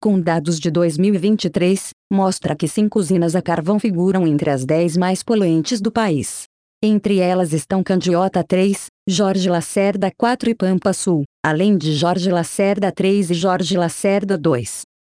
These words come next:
As recentes decisões do Instituto Brasileiro do Meio Ambiente, ibama, reforçam os riscos associados ao carvão. No início deste mês, o órgão arquivou definitivamente o licenciamento da usina termoelétrica Ouro Negro, em Pedras Altas,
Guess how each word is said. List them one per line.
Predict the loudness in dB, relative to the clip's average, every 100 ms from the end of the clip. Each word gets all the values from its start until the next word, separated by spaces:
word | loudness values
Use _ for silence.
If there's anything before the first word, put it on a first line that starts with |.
| -4
As | -2 0
recentes | -2 0 0 0 0
decisões | 0 0 0 0 0 0
do | 0
Instituto | -2 -2 -4 -2 -2 0
Brasileiro | 0 0 0 2 0
do | 0
Meio | 2 2 2 2
Ambiente, | 2 2 0 -2 -4 -6 -4
ibama, | -2 0 0 0 -2 _ -4
reforçam | -2 0 -2 0 -2
os | -2
riscos | -2 -2 -2 -2 -2 -2
associados | 0 -2 0 0 0 0 -2
ao |
carvão. | 0 -2 0 -2 -4 _ _ _
No | 0
início | 2 4 2 0 -2
deste | 0 -2 0 0
mês, | 2 2 -2 -8 _ -2
o |
órgão | 0 0 0 0
arquivou | 0 0 0 0
definitivamente | 0 0 -2 0 0 2 2 0
o | 0
licenciamento | -2 -2 -2 0 0 0 0
da | 0
usina | 0 2 0
termoelétrica | 0 0 2 2 0 0 -2 0
Ouro | 2 2 2
Negro, | 2 2 0 -4 _ -2
em | 0 2
Pedras | 0 0 0 0
Altas, | 2 0 0 -4 -4